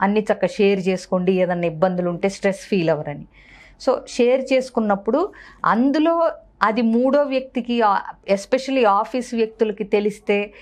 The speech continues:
ఇబ్బందులు వస్తాయి అని అనుకున్న వాటిల్ని తను విని వదిలేయగలగాలి. అతను ఏదో స్ట్రెస్లో చెప్పాడే అనుకో, వీలైనంత మటుకు మగవాళ్ళు కూడా బయటికి మా ఆవిడ ను-, నోట్లో నుంచి కూడా బయటికి రాకూడదు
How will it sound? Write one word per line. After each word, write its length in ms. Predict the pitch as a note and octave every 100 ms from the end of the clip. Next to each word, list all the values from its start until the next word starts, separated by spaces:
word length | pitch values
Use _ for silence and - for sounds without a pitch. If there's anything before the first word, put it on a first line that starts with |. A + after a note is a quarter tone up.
| -
ఇబ్బందులు 560 | G3 F3 F#3 A3+ G#3+ G#3
వస్తాయి 400 | G3 F#3+ - F#3+
అని 160 | F3+ F3+
అనుకున్న 400 | F3+ F#3 A3+ A3
వాటిల్ని 680 | G#3+ G#3 G#3 G#3 A3+ F3 - - _ G3+
తను 160 | G3+
విని 300 | F3 G#3 B3
వదిలేయగలగాలి. 920 | C#4+ G#3 G3+ G3+ E3 D3+ C#3+ C3+ - - _ _ _ _ -
అతను 260 | F#3 A3
ఏదో 260 | A3 A3 B3+
స్ట్రెస్లో 460 | B3 A3 G3+ A3+
చెప్పాడే 560 | A3+ G#3 F3+ F#3 F3 F#3+
అనుకో, 420 | F3+ D#3+ D3+ D3+ - - -
వీలైనంత 520 | G#3 A#3 A#3 A3+ G#3+
మటుకు 300 | G#3+ G#3 -
మగవాళ్ళు 520 | B3 G#3 F#3+ G#3 A3 G#3
కూడా 380 | G3+ F#3+ C4 F#4+ - - -
బయటికి 720 | D#3 G#3+ B3+ B3+ B3 C4 B3 - _ _ _ _ -
మా 180 | G#3 A3
ఆవిడ 320 | A3 A#3+ C4+
ను-, 340 | C4+ C4 A#3+
నోట్లో 440 | A3 A#3+ A#3+ B3 B3
నుంచి 240 | A#3+ A#3
కూడా 180 | - A#3
బయటికి 380 | G#3 G#3+ A3+ A3
రాకూడదు 840 | G#3+ G3+ G#3 G#3 G#3 G3 A#3+ A#3